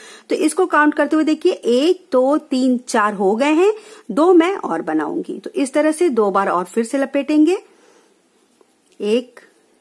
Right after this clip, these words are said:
दो और ये तीन।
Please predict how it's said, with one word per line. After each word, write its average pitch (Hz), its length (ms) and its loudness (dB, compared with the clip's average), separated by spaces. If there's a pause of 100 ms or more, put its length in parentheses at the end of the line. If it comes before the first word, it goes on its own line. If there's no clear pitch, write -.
(1000)
दो 214 500 -2 (180)
और 180 180 0
ये 254 180 -2 (140)
तीन। 170 180 2